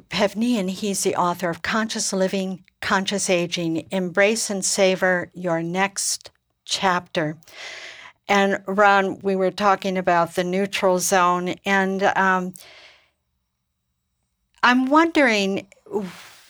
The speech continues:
you have said all along that we do not, we, we sort of drift into these, these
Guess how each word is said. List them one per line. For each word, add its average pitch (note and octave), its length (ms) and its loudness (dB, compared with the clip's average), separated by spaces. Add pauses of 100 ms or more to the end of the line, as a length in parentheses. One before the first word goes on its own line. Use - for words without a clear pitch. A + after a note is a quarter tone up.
(720)
you G#3+ 480 0
have C4+ 160 2
said A#3+ 320 4 (100)
all G#3 240 4
along F#3+ 440 2
that E3 320 -2
we B3 220 0
do A3+ 220 -4
not, G#3 640 0 (420)
we, C4 200 4
we B3+ 180 2
sort F4 300 2
of C4 180 -2
drift G#3 640 0 (100)
into F#3 840 -2
these, E3 600 -2
these F#3+ 540 -2